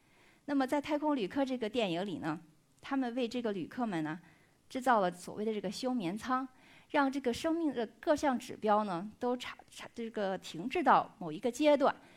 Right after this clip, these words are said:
衰老呢，相对的也停滞。那么过很长的时间呢，可以再复苏过来。但是现实生活中，我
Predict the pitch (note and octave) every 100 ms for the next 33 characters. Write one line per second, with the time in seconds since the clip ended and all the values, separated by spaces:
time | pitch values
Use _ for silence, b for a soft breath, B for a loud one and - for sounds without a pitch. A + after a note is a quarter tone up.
0 | - - E4 E4 G#3 - F#3+ G#3+ - C4+
1 | C#4+ B3+ F3 - - - G#3 A3+ - _
2 | _ C4 C4+ C4+ E4 C#4+ A3+ G3+ G#3 B3+
3 | D4 - B3 D4+ D4 D4 - - B3+ B3+
4 | A#3 - C#4+ - F4 D#4+ F3 - - -
5 | _ b b b b b _ _ - C4
6 | C4 B3+ C#4+ A#3+ G#3+ A3 A#3 A3 G3+ G#3+
7 | G#3+ A3 - _ _ - D3+